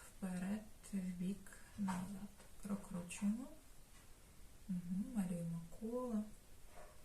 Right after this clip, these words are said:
І ще. Чотири.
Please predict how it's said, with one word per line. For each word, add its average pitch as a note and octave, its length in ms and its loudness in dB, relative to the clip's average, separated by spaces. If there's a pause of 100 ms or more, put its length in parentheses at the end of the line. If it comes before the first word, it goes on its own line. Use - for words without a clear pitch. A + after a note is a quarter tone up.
(580)
І F#3 260 6
ще. - 240 0 (1500)
Чотири. G#3 600 0